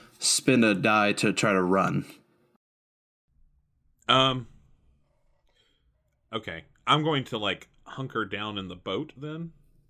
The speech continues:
Speaker 1: Okay.
Speaker 2: Climb up in the boat and hunker down. Um, is, <laughs> is there indeed a hunker down action? I suppose there's not, huh?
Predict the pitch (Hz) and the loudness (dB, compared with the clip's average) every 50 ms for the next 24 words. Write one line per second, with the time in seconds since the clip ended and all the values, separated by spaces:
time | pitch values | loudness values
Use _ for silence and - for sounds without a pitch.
0 | _ _ _ _ - 190 196 185 170 196 - - - - _ _ - - - - | _ _ _ _ -2 0 0 0 0 -2 -4 -10 -20 -20 _ _ -20 -20 -10 -6
1 | 135 127 127 117 113 110 110 101 107 113 101 98 95 117 110 - 107 - 95 98 | -4 -4 -2 -2 -4 -4 -4 -2 -2 -4 -4 -6 -10 -10 -6 -2 0 2 2 2
2 | - - - - _ - - - _ _ - 113 104 95 92 90 - _ _ _ | 0 -2 -4 -8 _ -20 -20 -20 _ _ -4 -2 -2 -2 -4 -6 -12 _ _ _
3 | _ - 123 113 - - - - - - 143 - - 151 - - 127 131 127 120 | _ -4 -4 -4 -2 -4 -4 0 0 0 0 0 -2 -8 -4 0 -2 0 2 4
4 | 139 135 131 127 - 127 123 120 120 120 123 113 107 110 117 127 120 - 120 113 | 4 6 6 4 4 0 0 2 0 0 0 0 -2 -4 -4 -4 -4 -4 -4 -2
5 | 120 120 117 117 110 113 117 - - 135 127 131 - 98 92 - 117 113 104 95 | -2 -2 -2 -4 -4 -6 -6 -8 -10 -12 -10 -10 -12 -12 -10 -6 -4 -4 -4 -4
6 | 98 92 95 104 95 87 76 - 98 87 - | -8 -12 -12 -12 -12 -12 -14 -14 -16 -16 -16